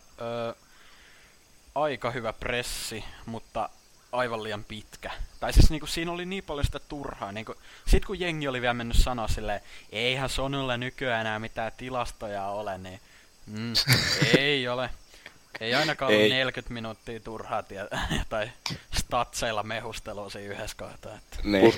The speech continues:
Speaker 3: pingviini.
Speaker 1: <laughs> Niin. Vittu oikeesti, mun nauratti niin paljon silloin aamulla, kun se jätkä tuli siihen lavalle. Sit mä katsoin, että onks tää niinku joku setup tälle Arkham Knight gameplay. <laughs>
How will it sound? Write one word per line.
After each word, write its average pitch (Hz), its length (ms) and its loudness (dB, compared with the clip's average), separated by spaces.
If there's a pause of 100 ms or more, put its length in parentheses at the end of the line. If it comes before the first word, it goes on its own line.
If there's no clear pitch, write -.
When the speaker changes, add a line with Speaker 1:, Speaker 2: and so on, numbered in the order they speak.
Speaker 3:
pingviini. 101 560 6
Speaker 1:
<laughs> - 60 -16 (220)
Niin. 123 300 0 (1000)
Vittu - 240 0
oikeesti, 165 440 4
mun 175 160 -2
nauratti 185 480 2
niin 127 180 -2
paljon 117 380 0
silloin 117 240 -4
aamulla, 113 520 0
kun 117 120 -12 (360)
se 117 200 -2
jätkä 131 380 2
tuli 110 220 -8
siihen 113 240 -4
lavalle. 104 400 -2
Sit 113 160 -8
mä 117 120 -6
katsoin, 110 320 -4
että 98 140 -8
onks - 160 -8
tää 110 140 -4
niinku 107 180 -6
joku 110 180 -6
setup - 440 -4 (180)
tälle 95 260 -8
Arkham 101 480 -4 (120)
Knight 98 320 -10 (140)
gameplay. 98 480 -8
<laughs> 180 60 2